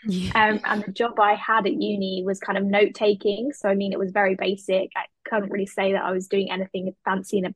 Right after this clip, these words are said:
Speaker 2: bank or in an office.
Speaker 1: Mm.
Speaker 2: Um, so it actually, yeah, it was a bit of a shock 'cause I was like, "Oh no, have I made a mistake?"
Speaker 1: Mm.
Speaker 2: I'm clearly just, like, the odd one out here that,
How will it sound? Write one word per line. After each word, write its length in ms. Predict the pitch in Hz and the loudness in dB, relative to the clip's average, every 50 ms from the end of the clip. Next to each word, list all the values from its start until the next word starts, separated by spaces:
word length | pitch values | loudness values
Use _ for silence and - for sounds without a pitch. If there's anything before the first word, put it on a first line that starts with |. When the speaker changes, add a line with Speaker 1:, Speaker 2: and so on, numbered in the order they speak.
| _ | _
Speaker 2:
bank 420 | - 190 185 190 190 196 190 - - | 0 2 2 2 2 2 0 2 4
or 320 | 180 180 180 180 190 196 - - | 4 4 4 4 2 0 -2 0
in 60 | 208 | 2
an 120 | 196 190 | 4 4
office. 600 | 196 - - - - - 226 226 - - - - _ - | 2 0 0 0 2 2 2 -2 -6 -12 -20 -20 _ -4
Speaker 1:
Mm. 460 | 202 196 190 202 202 196 190 180 180 220 | -2 0 2 2 2 0 0 0 2 4
Speaker 2:
Um, 460 | 220 214 208 208 202 208 208 208 208 - _ _ _ | 6 6 6 4 2 -2 -6 -6 -8 -10 _ _ _
so 300 | - - - - 233 226 | -20 -14 -6 -2 0 2
it 80 | 233 - | 2 2
actually, 440 | - - - - - - 247 233 226 | 2 0 0 -2 -6 -4 -4 -2 0
yeah, 220 | 226 226 202 190 | 2 2 2 2
it 120 | 196 202 196 | 0 -2 -2
was 320 | 214 214 208 196 - - _ _ - | -2 -4 -4 -4 -10 -16 _ _ -8
a 60 | - 208 | -2 0
bit 160 | 254 247 233 | 0 0 0
of 80 | 208 | -2
a 40 | 226 | -6
shock 300 | - - - 247 220 - _ - | -10 -6 -4 -4 -4 -4 _ -10
'cause 240 | - - - - - | -10 -8 -8 -12 -6
I 120 | 214 202 | -4 -4
was 100 | 208 208 | -4 -4
like, 220 | 214 208 196 190 - - | -2 -4 -4 -4 -2 -4
"Oh 260 | 233 226 202 190 190 | -2 -2 0 -2 -2
no, 220 | 196 202 214 240 | -4 -4 -4 -4
have 320 | 240 220 202 196 196 202 220 | -2 0 0 2 2 0 0
I 80 | 233 | -2
made 200 | 226 240 240 208 | -2 -2 0 0
a 20 | 202 | -2
mistake?" 640 | 190 196 - - - 190 190 226 311 339 - - - - - 247 | -2 -4 -6 -4 0 2 4 4 4 2 0 -2 -12 -12 -6 -2
Speaker 1:
Mm. 240 | 233 214 202 196 | 2 4 6 8
Speaker 2:
I'm 400 | 220 208 208 202 - 190 208 208 - - 202 - | 8 8 6 6 4 2 0 -4 -4 -8 -10 -8
clearly 400 | - 269 254 254 247 233 226 214 202 | -2 0 2 2 2 0 -2 -2 -2
just, 160 | 220 208 - | -4 -2 0
like, 160 | 220 - - | 0 0 0
the 100 | 214 208 | 0 -2
odd 180 | - 214 214 202 | 0 0 -2 0
one 140 | 208 208 202 | -4 -4 -4
out 220 | 208 214 202 208 | -2 -4 -6 -6
here 240 | 202 190 185 190 180 | -4 -4 -4 -4 -2
that, 320 | 196 - - - - - | -4 -4 -4 -4 -8 -12